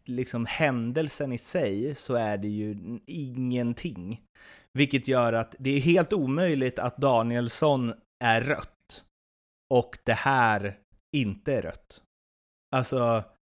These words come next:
det är ju f-, det är ju fortfarande så här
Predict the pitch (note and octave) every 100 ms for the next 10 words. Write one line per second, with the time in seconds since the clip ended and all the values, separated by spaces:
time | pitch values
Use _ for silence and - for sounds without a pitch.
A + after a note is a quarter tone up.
0 | _ _ B2+ C3+ C3+ - _ - - -
1 | C#3+ C#3+ C#3 C#3 C#3 C3 B2+ - - C3+
2 | - - B2+ C3+ D3+ C#3+ - A#2+ G2+